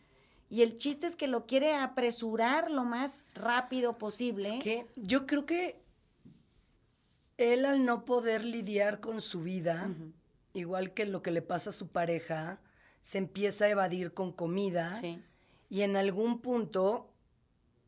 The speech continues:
Speaker 2: se da cuenta que ese es el camino.
Speaker 1: Sí.
Speaker 2: O sea, no lo hizo voluntario, o sea, le pasó
Speaker 1: Ujú.
Speaker 2: y luego se da cuenta que ese es el camino y por ese camino se sigue.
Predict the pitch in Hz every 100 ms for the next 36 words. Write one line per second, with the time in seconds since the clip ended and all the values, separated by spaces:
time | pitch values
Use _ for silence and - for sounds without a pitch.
0 | _ _ _ _ - - 196 202 202 202
1 | 208 202 185 190 170 170 175 160 123 _
2 | - 180 165 - 180 190 - - - _
3 | _ - 202 208 220 226 226 226 226 196
4 | 190 180 - 196 185 180 170 175 180 -
5 | 160 - 185 226 494 - - 196 180 165
6 | - _ _ _ _ - 220 202 214 214
7 | 214 202 214 202 202 170 190 190 196 214
8 | 208 185 180 196 175 180 175 170 - 185
9 | 151 135